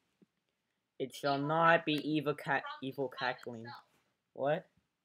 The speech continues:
Speaker 2: The, the evil cackling is from the cloud itself.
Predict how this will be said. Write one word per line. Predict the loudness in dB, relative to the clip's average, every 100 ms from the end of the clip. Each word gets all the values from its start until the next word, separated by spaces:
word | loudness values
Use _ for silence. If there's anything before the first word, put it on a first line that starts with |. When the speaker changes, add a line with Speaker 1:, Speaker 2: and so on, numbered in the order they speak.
| _ _ _ -16
Speaker 2:
The, | -10 -10 -12 _
the | -20 -16 -16
evil | -16 -16 -12
cackling | -12 -12 -20 -20
is | _
from | -20 -20
the | -20 _
cloud | -8 -8 -12
itself. | -20 _ _ -10 -10